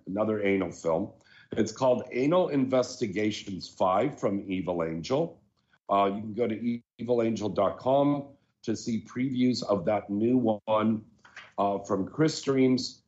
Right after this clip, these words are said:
Evil Angel, starring Seth Gamble and Madison Summers, and it's called Anal Investigations Five. Uh, the All Porn Awards, uh, presented by our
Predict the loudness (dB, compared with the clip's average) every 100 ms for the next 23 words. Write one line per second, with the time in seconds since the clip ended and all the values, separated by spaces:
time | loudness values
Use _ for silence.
0 | -2 2 4 6 4 4 2 0 0 2
1 | 2 -2 0 0 0 -4 0 2 4 4
2 | 2 -2 -14 _ -4 0 2 2 2 0
3 | -2 -4 -4 0 2 2 0 -4 -10 -8
4 | -8 -8 0 2 2 -4 -20 _ _ -2
5 | 2 4 4 2 -2 -4 0 -2 -2 -6
6 | -4 -2 -2 -4 -6 -8 -2 0 0 -6
7 | -14 -20 _ -20 -20 -20 -20 _ _ 0
8 | 2 2 0 -2 0 0 -2 -2 0 2
9 | 4 4 2 -6 -12 -4 -4 -2 -6 0
10 | 0 2 -2 -2 0 -2 -2 -4